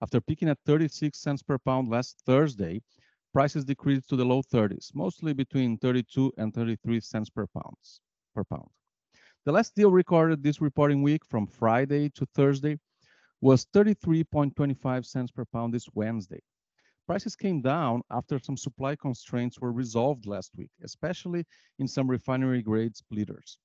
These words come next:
The June forty-five-day weighted average price is now thirty-three point thirty cents per pound, a decrease of two point nineteen cents per pound from the May forty-five-day weighted average price. The June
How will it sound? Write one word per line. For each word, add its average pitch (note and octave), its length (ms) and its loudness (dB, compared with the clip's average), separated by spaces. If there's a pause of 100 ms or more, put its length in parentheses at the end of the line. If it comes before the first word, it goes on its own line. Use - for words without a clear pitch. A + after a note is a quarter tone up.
(640)
The - 60 -12
June C#3+ 320 2
forty-five-day D3 720 -2
weighted D3 360 -4
average C3+ 420 -4
price C#3+ 400 -6
is A#2 160 -6
now C3 220 0 (100)
thirty-three D3 560 -2 (120)
point B2+ 300 -2 (460)
thirty B2 380 0
cents B2 320 -6
per A#2 160 -8
pound, A#2+ 320 -8 (800)
a - 40 -8
decrease B2+ 560 4
of G#2+ 180 -4
two A3 200 0
point D#3+ 260 0
nineteen C3+ 320 0
cents B2 220 -6
per A2+ 120 -6
pound A#2+ 280 -4
from A2 180 -6
the G#2 80 -2
May A2 380 -2
forty-five-day F#2+ 760 -4
weighted F2+ 380 -8
average D#2+ 380 -10
price. - 400 -18 (460)
The F2 80 -10
June B2+ 240 6